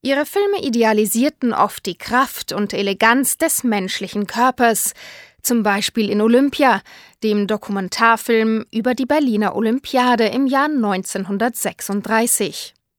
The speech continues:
Sie hatte eine ganz neue, innovative Filmtechnik. Sie benutzte ungewöhnliche Perspektiven und filmte zum ersten Mal mit mehreren Kameras dieselbe Szene.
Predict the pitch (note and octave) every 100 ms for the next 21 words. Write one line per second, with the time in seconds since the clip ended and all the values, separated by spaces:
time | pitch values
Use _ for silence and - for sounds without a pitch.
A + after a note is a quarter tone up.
0 | _ - - - _ _ G#3+ C4+ C#4 F#4
1 | - G#4+ C4+ A#3 G#3 - B3 F4 - -
2 | G#3+ G#3 G3+ A#3 C#4+ - G#3 A#3 A3+ C#4+
3 | - - G3+ F#3+ A3+ - D#4 E4 D#4 -
4 | A#3+ - G#3+ E3+ - _ _ _ _ _
5 | - - G#3 G#3 B3 - - B3 A#3 C4+
6 | E4+ C#4+ G#3 A3 G#3+ G3 G3 - G#3 G3+
7 | - F#3+ - - A#3 A3 A#3+ A#3 - -
8 | - _ - B3+ - E4+ F#4+ F#4 - G3
9 | - G#3+ - C#4 E4+ - F4+ E4+ D4 A#3+
10 | G3+ G3 - G3 A#3+ D#4 D4 C#4 D4 -
11 | C#4+ A3 G3+ - - - C4 B3+ G#3+ G3
12 | F#3+ G3 - - C4+ G#3+ F#3